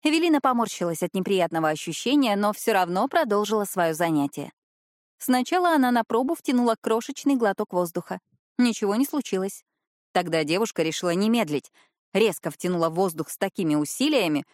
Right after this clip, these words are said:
что на пару мгновений все потемнело перед глазами. Бензин резко потек по трубке. Эвелина поспешно отстранилась и опустила кончик в бутылку.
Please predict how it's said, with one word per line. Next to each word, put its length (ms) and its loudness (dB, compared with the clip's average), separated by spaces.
что 260 -2
на 140 2
пару 240 0
мгновений 580 0
все 240 -2
потемнело 480 0
перед 240 -2
глазами. 560 0
Бензин 520 4
резко 340 2
потек 300 -2
по 100 -2
трубке. 400 -6
Эвелина 400 0
поспешно 520 -2
отстранилась 680 -2
и 40 2
опустила 440 -2
кончик 360 -2
в 80 -6
бутылку. 540 -4